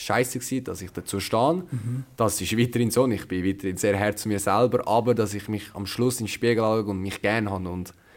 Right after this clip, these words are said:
Speaker 1: seit ich das habe, der Groove ein bisschen mental, dann ist einfach, ja, das Leben ist,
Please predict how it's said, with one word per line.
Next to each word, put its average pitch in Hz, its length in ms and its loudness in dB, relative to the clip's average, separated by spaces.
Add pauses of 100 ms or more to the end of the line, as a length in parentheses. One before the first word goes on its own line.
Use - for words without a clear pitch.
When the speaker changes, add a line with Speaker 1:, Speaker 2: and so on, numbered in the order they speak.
(160)
Speaker 1:
seit 139 140 2
ich 156 160 8
das 127 220 4
habe, 139 340 6 (380)
der 113 100 4
Groove 123 360 4
ein 117 100 -8
bisschen 120 320 -2
mental, 101 420 2
dann 98 180 -2
ist 95 220 -4
einfach, 101 400 0 (880)
ja, - 80 -2
das 107 140 0
Leben 113 260 6
ist, - 180 -4